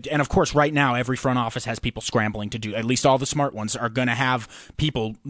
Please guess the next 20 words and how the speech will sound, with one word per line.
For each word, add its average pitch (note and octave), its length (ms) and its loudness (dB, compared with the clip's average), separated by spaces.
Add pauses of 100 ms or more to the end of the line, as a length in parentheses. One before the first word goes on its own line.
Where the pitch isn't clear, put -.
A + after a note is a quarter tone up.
(180)
that C3+ 240 0
are A#2+ 80 2
working C#3 320 2
on C3 120 2
this B2+ 160 -2
now, A#2 300 -2
who A2+ 120 -4
are A2+ 40 -4
working A#2+ 420 -2
on, A#2+ 360 0
you D3 120 2
know, A2+ 140 0
what A#2+ 280 2
are C#3 80 4
these C3 320 0
actual, B2+ 360 -2
because C#3+ 280 -4
we C#3 120 0
don't G#3 220 2
know. B2 340 -2